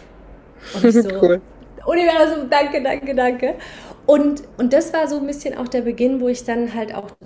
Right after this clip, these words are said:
Speaker 1: das Herz einer Frau weiterentwickelt habe. So, was
Speaker 2: Mhm.
Speaker 1: kommt, also, und ganz wichtig war mir immer dieser Gemeinschaftsgedanke, weil ich glaube, oder das ist meine persönliche Erfahrung, wir lernen auch dadurch, dass wir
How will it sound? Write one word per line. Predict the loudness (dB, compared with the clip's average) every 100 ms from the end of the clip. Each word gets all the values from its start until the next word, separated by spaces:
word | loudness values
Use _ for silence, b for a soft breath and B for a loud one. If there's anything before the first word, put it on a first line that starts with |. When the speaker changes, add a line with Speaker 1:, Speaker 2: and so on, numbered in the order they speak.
| -20 -14
Speaker 1:
das | -12 -12
Herz | -8 -4 -4 -6
einer | -6 -6
Frau | -8 -6 -2 0 0 -4 -10 -4
weiterentwickelt | -2 0 -2 -6 -8 -8 -10 -16 -18
habe. | -20 -20
So, | -18 -16 -12
was | -6 -4
Speaker 2:
Mhm. | -4 -6
Speaker 1:
kommt, | -8 -12 -16 -12
also, | -8
und | -6 -2
ganz | 0 0 -2 -4
wichtig | -6 -6 -12 -8
war | -6
mir | -4
immer | -4 -6
dieser | -6 -6 -8
Gemeinschaftsgedanke, | -6 -6 -4 -4 -6 -6 -12 -12 -14 -12 -14 -18 -8
weil | -2 -2 -4 B B B B
ich | -8 -6
glaube, | -2 0 0 -2 -4
oder | -6 -8 -8
das | -8
ist | -8
meine | -8
persönliche | -10 -6 -2 0 -2
Erfahrung, | -10 -16 -16 -10 -8 -8 -10 -14 B B -8
wir | -2
lernen | 0 0 -2
auch | -8 -6
dadurch, | -4 -2 -2 -4 -8 -20 b b _
dass | -4 -2 -4 -6
wir | -4 -4